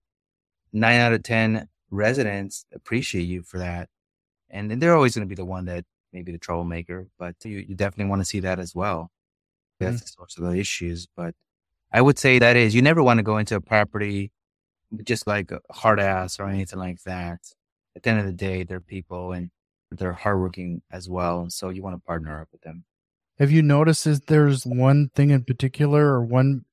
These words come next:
Speaker 2: one improvement that kinda surprised you that had a big, the biggest reward?
Speaker 1: Yeah, we took a property over where it's, a property was a problem in itself, where the middle community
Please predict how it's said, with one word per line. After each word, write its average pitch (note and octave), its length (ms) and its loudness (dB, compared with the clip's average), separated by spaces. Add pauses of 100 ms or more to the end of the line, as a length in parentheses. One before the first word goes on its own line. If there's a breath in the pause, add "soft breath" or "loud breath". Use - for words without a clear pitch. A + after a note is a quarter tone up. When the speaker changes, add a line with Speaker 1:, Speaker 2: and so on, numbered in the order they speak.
Speaker 2:
one C3+ 280 2
improvement C#3+ 760 2
that B2 220 -2
kinda C3 260 2
surprised B2+ 800 -2
you D3 100 2
that C3+ 160 2
had B2+ 180 2
a B2 60 2
big, A#2+ 460 -4
the B2 80 -4
biggest A#2+ 360 -2
reward? A#2 440 -2 (560)
Speaker 1:
Yeah, C#3+ 580 6
we C3+ 220 2
took - 240 -6
a A#3 40 0
property E3+ 520 2
over G#2+ 520 4
where G#2+ 680 4 (560)
it's, A2+ 220 -4
a A2 60 0
property F3+ 500 2
was C3 300 2
a G#2+ 180 -8 (120)
problem C#3 440 2
in B2+ 120 2
itself, B2 720 2
where G#2+ 480 2
the G#2+ 140 -8
middle A2+ 840 2 (420)
community A2+ 1040 0